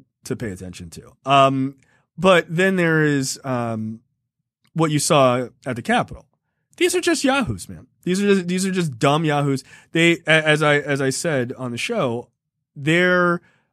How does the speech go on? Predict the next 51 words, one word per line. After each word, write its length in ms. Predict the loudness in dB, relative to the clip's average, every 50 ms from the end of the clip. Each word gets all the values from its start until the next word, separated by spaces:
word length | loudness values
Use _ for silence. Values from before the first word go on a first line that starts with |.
| _ _ -4
a 120 | -2 -2 0
dog 380 | 2 2 4 6 6 4 4
chasing 420 | 2 0 -2 -2 -2 -2 -2 -2 -2
a 60 | -4
car 420 | -4 -4 -2 -2 -2 -2 -4 -6 -6
and 100 | -4 -2
they 100 | 0 2
don't 180 | 2 2 0 0
know 80 | 0 -2
what 120 | -2 -2
to 80 | -4 -2
do 180 | -2 -2 -2
once 220 | -2 -4 -6 -8 -8
they 100 | -8 -8
catch 260 | -8 -8 -10 -10 -14
it, 100 | -20 _ _ _ _ _ _ -8
right? 220 | -4 -2 -2 0 0
That's 160 | 0 2 4
why 100 | 4 6
they 120 | 6 6
went 220 | 6 6 6 6 6
in 140 | 6 6 6
and 100 | 6 6
were 100 | 6 6
like, 260 | 6 6 4 4 2 -2 -6
"I 180 | -2 0 2 2
don't 120 | 2 2
know, 280 | 2 2 2 2 0 -2 -4 -12 _ _ _ _
let's 160 | -4 -4 -2 -2
take 200 | -4 -6 -4 0
pictures 360 | -2 -2 0 0 0 0 0
in 80 | 0
Nancy 260 | 0 0 -2 -2 -4 -6
Pelosi's 420 | -4 -2 -2 -2 -2 -4 -4 -2
office." 300 | -2 -2 -2 -4 -8 -14 _ _ _ _ _ _
They 140 | -16 -14 -12
don't 180 | -10 -8 -6 -4
know 100 | -4 -2
what 180 | -2 -2 -2
the 80 | -4 -6
fuck 240 | -6 -6 -8 -8 -4
they're 120 | -4 -4
doing. 360 | -4 -4 -6 -6 -6 -8 -10 _ _ _ _ _ _
And 120 | 0 2 4
that's 160 | 4 4 2
why 100 | 2 2 4
they 120 | 4 2
feel, 380 | 2 2 0 2 2 0 -2 -4
those 360 | -4 0 4 4 4 4 2
people 260 | -4 -6 -6 -6 -6
feel 340 | -6 -2 0 0 0 0 -2